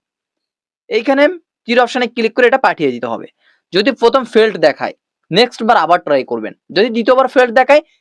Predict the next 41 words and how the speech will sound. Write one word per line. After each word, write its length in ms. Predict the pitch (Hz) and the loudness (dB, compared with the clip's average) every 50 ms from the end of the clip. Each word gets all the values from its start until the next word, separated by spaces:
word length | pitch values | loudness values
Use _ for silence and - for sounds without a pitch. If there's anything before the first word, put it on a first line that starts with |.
| _ _ | _ _
ক্রসে 300 | - 233 240 240 - 262 | 0 2 2 2 0 -4
ক্লিক 260 | 247 - 247 240 226 | -6 -4 -4 -6 0
করে 140 | - 262 285 - | 0 0 0 2
আবার 260 | - 180 180 208 247 247 | 2 0 2 0 0 -2
চতুর্থবার 460 | - 226 208 208 202 226 220 254 269 | -2 -4 -4 -4 -4 -2 -2 -2 0
ফেল্ড 280 | - - 190 175 165 | 0 0 0 0 0
দেখালে 280 | 160 190 190 - 240 262 | 0 0 2 2 0 0
আবার 280 | - - 180 175 214 220 | 2 0 0 0 0 -2
চতুর্থবার, 380 | - 185 165 165 160 143 139 - | -4 -6 -4 -2 0 0 0 2
পঞ্চমবার, 380 | 220 233 233 - 185 131 110 - _ _ _ _ - | 0 0 2 0 -2 -4 -4 -8 _ _ _ _ -12
যে 220 | 143 139 220 262 262 | -4 0 0 0 2
কয়বার 280 | 254 247 247 220 254 247 | 2 0 2 2 2 2
আপনার 220 | 226 233 233 233 | 2 0 -4 -6
ফেল্ড 220 | 226 - 220 214 208 | -4 -2 -2 2 2
দেখাবে 240 | 226 220 226 254 247 | 2 2 4 2 2
আপনি 220 | 226 254 226 208 - | 2 0 -4 -8 -8
সেই 220 | - - 233 240 233 | -2 0 0 0 2
কয়বার 320 | - 240 226 208 226 233 | 0 0 0 2 0 0
কিন্তু 200 | 214 233 220 233 | 0 0 0 0
এই 60 | 240 - _ | 0 0 _
তীর 180 | 220 226 208 | -8 -8 -6
চিহ্নতে 360 | 202 - 240 226 226 233 277 254 | -4 -4 -2 0 0 0 -2 -4
ক্লিক 260 | - - 202 165 - - | -2 -2 -2 -2 0 0
করবেন। 240 | - - - - - - _ _ _ _ _ _ _ _ _ - | -2 -2 -2 -4 -10 -12 _ _ _ _ _ _ _ _ _ 0
কারণ 180 | 247 262 254 220 | 2 2 2 0
এই 220 | 214 254 285 269 | 0 0 0 0
সার্ভারটা 440 | - - 269 240 226 240 220 - 262 | -2 -2 -2 0 0 -2 0 0 -2
প্রতিনিয়ত 560 | - - 226 226 226 302 247 247 247 240 254 | 0 0 0 -2 0 -2 -4 -4 -2 0 -2
প্রচুর 520 | 240 - _ - 233 233 233 - 262 247 220 214 196 | -2 -4 _ 0 2 2 2 0 -4 -4 0 4 4
লক্ষ 200 | 202 196 - - | 4 4 2 2
লক্ষ 220 | 233 240 240 - 254 | 2 2 4 2 2
মানুষ 320 | 226 214 202 196 220 208 | 2 2 2 2 0 0
জেনারেট 320 | 175 180 196 202 208 208 - | 0 2 4 4 4 4 2
করতেছে 360 | - 214 202 - 208 - 240 | 0 0 0 0 -2 -4 -4
এআই 280 | 208 - 180 196 196 196 | 0 2 4 4 4 2
ভিডিওগুলো, 440 | 175 202 185 214 208 180 185 208 220 | 0 0 0 0 0 2 0 0 0
তার 180 | 214 185 170 | 0 0 0
জন্য 120 | 165 180 175 | 0 -2 0
লোডিং 280 | 165 165 175 185 180 170 | 2 2 2 2 2 0
থাকতে 260 | 170 156 - - 123 | -2 -2 -2 -6 -10
পারে। 180 | 117 110 92 | -8 -10 -10